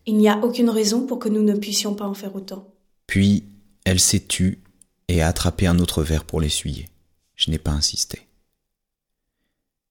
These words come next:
Speaker 2: Dix jours plus tard, j'avais oublié cette discussion.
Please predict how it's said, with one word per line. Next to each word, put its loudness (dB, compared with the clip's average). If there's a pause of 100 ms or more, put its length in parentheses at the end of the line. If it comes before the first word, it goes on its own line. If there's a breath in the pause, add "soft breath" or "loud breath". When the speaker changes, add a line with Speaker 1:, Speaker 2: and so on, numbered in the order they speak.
(140)
Speaker 2:
Dix 2
jours 2
plus 0
tard, 2
j'avais 0
oublié 2
cette -2
discussion. -6